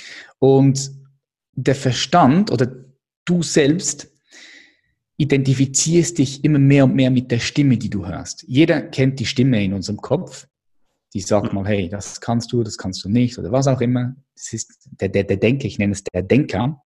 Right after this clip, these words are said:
Speaker 2: Mhm.
Speaker 1: So, jeder kennt diese Stimme und im Alter von fünf, sechs Jahren fängst du mehr und mehr an, dich mit dieser Stimme erstens zu identifizieren, aber auch mit allen anderen möglichen Dingen.
Speaker 2: Mhm.
Speaker 1: Mit deinem Körper fängst du dich an zu identifizieren.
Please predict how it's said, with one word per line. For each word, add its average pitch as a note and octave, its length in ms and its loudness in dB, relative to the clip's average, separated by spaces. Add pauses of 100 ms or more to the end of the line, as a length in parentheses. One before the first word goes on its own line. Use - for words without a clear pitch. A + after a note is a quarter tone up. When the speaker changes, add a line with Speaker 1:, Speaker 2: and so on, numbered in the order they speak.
Speaker 2:
Mhm. A2+ 400 -6 (1200)
Speaker 1:
So, - 260 2 (300)
jeder C3+ 180 2
kennt B2 180 0
diese A2 140 -10
Stimme C#3 320 2 (300)
und B2 80 0
im A#2 100 4
Alter C#3 160 2
von A#2 120 -2
fünf, D#3 220 -2
sechs C3+ 340 -2
Jahren A#2+ 260 0
fängst B2 260 0
du A#2 220 0
mehr C3+ 220 2
und B2+ 100 4
mehr C3 180 2
an, B2 160 2
dich A#2 180 -6
mit - 180 -4
dieser B2+ 200 -4
Stimme A#2+ 320 -2
erstens C3 520 -4
zu - 160 -6
identifizieren, A2+ 1000 0
aber A#2+ 200 -2
auch B2 100 0
mit A#2 180 -2
allen A#2 200 -2
anderen C3 360 0
möglichen G#2+ 500 -2
Dingen. G2 380 -4 (220)
Speaker 2:
Mhm. G#2+ 120 -4
Speaker 1:
Mit G2+ 140 -2
deinem F#2+ 260 0
Körper A#2 340 0
fängst A#2 260 -4
du - 60 -8
dich A2 240 -12
an G#2+ 120 -14
zu - 100 -10
identifizieren. G#2 840 -4